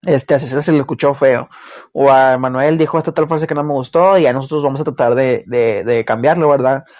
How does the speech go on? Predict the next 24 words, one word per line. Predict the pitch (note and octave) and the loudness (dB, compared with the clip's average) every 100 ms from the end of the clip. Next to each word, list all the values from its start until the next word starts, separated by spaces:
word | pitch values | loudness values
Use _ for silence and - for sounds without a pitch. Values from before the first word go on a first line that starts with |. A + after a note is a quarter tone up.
| _ _ | _ _
Este, | - B2 A#2+ - B2+ A#2 - - _ _ _ _ _ _ _ | -2 -2 -2 -10 -8 -8 -10 -14 _ _ _ _ _ _ _
y | D3+ C#3 | -2 0
también, | D3 C#3+ D3 F3+ G#3+ | 0 0 0 0 0
como | G3+ D#3+ D3 | -2 0 2
ya | C#3+ | 4
había | C#3+ | 4
dicho | E3 E3 F3+ | 2 2 2
antes, | D#3+ D#3+ D#3 D3 D3 - _ _ - | 2 0 0 0 0 -12 _ _ -6
este | B2+ - E3 | -6 -4 -6
podcast | E3 E3+ D#3+ - D3+ C#3+ | -2 -2 -2 -2 -2 0
iba, | D3+ C#3 | -2 -2
este | B2+ C3+ - C#3+ | -2 -6 -6 -6
final | D#3 D3 C#3 | -4 -2 -2
de | D3 | -2
temporada | D#3 D3+ D3 C#3+ C#3+ | -2 -2 0 2 2
se | C3+ | 0
iba | A#2+ | -4
a | B2+ | -2
subir | C#3 B2+ | -2 0
el | B2+ C3+ | -2 -4
treinta | C3+ A2+ B2 - B2+ | -4 -4 -4 0 2
de, | B2+ A#2 A#2 | 2 -2 -6
de | A#2 | -8
abril, | - E3 | -2 -2